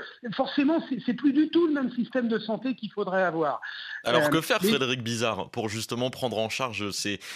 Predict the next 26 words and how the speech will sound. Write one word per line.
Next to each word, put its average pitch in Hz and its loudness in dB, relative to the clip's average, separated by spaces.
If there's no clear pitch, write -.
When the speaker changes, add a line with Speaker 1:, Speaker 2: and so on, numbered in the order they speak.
Speaker 2:
euh, 95 -2
ces 95 -4
personnes, 107 -4
euh, 92 -2
ces, 90 -6
cette 90 -6
population 101 -4
vieillissante, 92 -4
avec, 92 -4
vous 90 -8
le 95 -6
dites, 110 -6
des, 92 -4
des 92 -4
maladies 95 -6
chroniques 110 -4
de 95 -6
plus 98 -10
en 95 -4
plus, 101 -8
euh, 90 -4
présentes 101 -6
dans 95 -4
la 90 -4
société 92 -8
française ? 87 -6